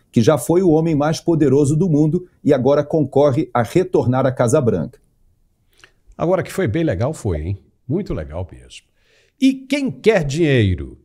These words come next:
Speaker 2: Não se trata do programa do finado Silvio Santos, não.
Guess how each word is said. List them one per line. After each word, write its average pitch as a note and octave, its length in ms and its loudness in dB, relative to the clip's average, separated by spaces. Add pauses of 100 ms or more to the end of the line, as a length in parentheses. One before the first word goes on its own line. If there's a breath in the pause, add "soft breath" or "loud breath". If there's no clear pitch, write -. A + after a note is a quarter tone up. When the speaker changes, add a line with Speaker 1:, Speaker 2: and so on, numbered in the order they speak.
(220)
Speaker 2:
Não A#3+ 220 0
se F3+ 180 -2
trata F#3+ 320 -4
do F3 140 -2
programa D#3 400 -2
do C3+ 80 -2
finado B2 340 -4
Silvio B2 300 -6
Santos, C3+ 400 -10
não. B2+ 440 -6